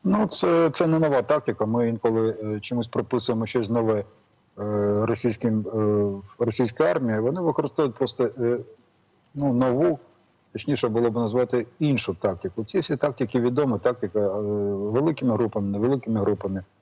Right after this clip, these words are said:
в різний спосіб. Це все прописано в бойових статутах, і в наших бойових статутах, і в підручниках, е, які, по яким люди навчалися вести бойові дії. Тому тут це не нова, це інша тактика. Тому ми чудово розуміємо, вона полягає в тому, щоб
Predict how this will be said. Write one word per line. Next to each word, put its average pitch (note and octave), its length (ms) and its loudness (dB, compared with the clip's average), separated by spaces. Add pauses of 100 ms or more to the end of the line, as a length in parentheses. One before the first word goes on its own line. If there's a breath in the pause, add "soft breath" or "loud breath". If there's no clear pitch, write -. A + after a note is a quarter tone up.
(440)
в A#2+ 380 0
різний C#3 240 2
спосіб. G2 380 -2 (320)
Це - 120 -2
все C3+ 160 0
прописано A2+ 460 -2
в G#2+ 40 -2
бойових A#2+ 260 0
статутах, C#3+ 500 -4
і A2+ 60 -2
в G#2 80 -2
наших C3+ 240 0
бойових A#2+ 280 0
статутах, G2+ 420 -4
і F#2+ 60 0
в F2 40 -12
підручниках, B2 680 0 (420 soft breath)
е, G#2 60 2 (160)
які, A2 600 0
по A#2+ 100 2
яким A#2 280 0
люди A2 200 2
навчалися A2 540 0
вести G#2+ 280 -2
бойові G#2 320 -2
дії. G#2 240 -2
Тому C#3 280 -4
тут B2+ 340 -4
це - 140 0
не C3 120 2
нова, A#2+ 260 0
це B2 160 -2
інша A2+ 180 -2
тактика. B2 360 -4
Тому B2 220 0 (100)
ми B2+ 240 2
чудово A#2+ 340 0
розуміємо, C3 460 0
вона A2 200 2
полягає A2 360 2
в G2 60 -4
тому, G#2 260 -2
щоб F#2+ 320 -2